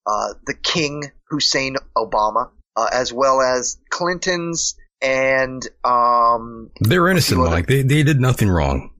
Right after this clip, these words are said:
Speaker 1: Oh, of course not. But, uh, I tell you, i-, if we're lucky, they may be able to pop this before the twenty twenty election.
Speaker 2: We'll
Speaker 1: Uh,
Speaker 2: see.
Speaker 1: we'll find out.
Speaker 2: This is interesting.
Speaker 1: This is why the, the, the poli-, the left has been coming down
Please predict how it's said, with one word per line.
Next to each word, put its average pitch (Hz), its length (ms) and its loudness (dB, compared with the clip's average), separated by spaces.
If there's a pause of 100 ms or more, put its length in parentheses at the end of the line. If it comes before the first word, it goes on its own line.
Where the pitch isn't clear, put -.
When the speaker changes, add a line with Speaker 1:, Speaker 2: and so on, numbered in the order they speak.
(120)
Speaker 1:
Oh, 165 220 2
of - 140 -8
course 123 240 -4
not. 101 180 -10 (260)
But, 139 240 0
uh, 147 140 2 (280)
I 143 40 0
tell 214 220 0
you, 196 80 2 (220)
i-, 147 180 -2
if 151 200 -2
we're 160 160 -2
lucky, 170 540 -2 (300)
they 185 200 0
may 196 340 -2 (180)
be 151 160 -2
able 151 240 -2
to - 180 -6 (140)
pop 190 400 0
this - 440 -4 (180)
before 147 720 -2 (180)
the 120 60 -14
twenty 131 300 -6
twenty 113 440 -8 (100)
election. 98 420 -4 (260)
Speaker 2:
We'll 85 140 0
Speaker 1:
Uh, 98 40 0
Speaker 2:
see. 190 340 2
Speaker 1:
we'll 101 100 2
find 120 320 0
out. 104 120 -2
Speaker 2:
This 104 180 -2
is 104 140 2
interesting. 107 680 0 (200)
Speaker 1:
This 247 220 0
is 262 140 0
why 190 320 2
the, 151 220 -2
the, 143 200 -4
the 135 120 -2
poli-, 185 400 0
the 127 100 -4
left 131 480 -2 (240)
has 147 160 -4
been 135 180 -8
coming 190 440 -4
down 147 340 0